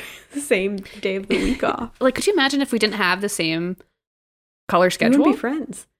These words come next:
Speaker 2: Would
Speaker 1: That's,
Speaker 2: that be it?
Speaker 1: that's like a Black Mirror episode.
Speaker 2: <laughs> Ooh, I should write that in as a spec and send it to Netflix. See what it,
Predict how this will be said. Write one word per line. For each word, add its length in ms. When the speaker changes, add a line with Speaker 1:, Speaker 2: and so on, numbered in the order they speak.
Speaker 2:
Would 160
Speaker 1:
That's, 200
Speaker 2:
that 20
be 140
it? 180
Speaker 1:
that's 240
like 100
a 40
Black 260
Mirror 260
episode. 460
Speaker 2:
<laughs> 680
Ooh, 640
I 80
should 200
write 200
that 140
in 240
as 120
a 60
spec 320
and 140
send 140
it 80
to 100
Netflix. 400
See 320
what 160
it, 140